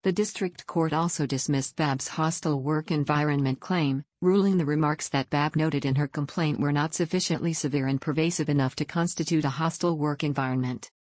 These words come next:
Babb appealed the District Court's decision to the United States Court of Appeals for the Eleventh Circuit.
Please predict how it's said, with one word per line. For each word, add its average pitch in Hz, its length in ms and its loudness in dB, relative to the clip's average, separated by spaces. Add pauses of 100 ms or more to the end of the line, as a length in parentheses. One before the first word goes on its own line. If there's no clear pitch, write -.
(400)
Babb 196 280 0
appealed 156 420 0
the 143 80 -2
District 170 480 -2
Court's 175 320 -2
decision 147 500 0
to 156 100 -2
the 139 80 0
United 143 440 2
States 165 340 -2
Court 165 300 0
of 156 80 0
Appeals 143 480 0
for 143 100 -4
the 143 140 0
Eleventh 160 400 0
Circuit. - 500 -4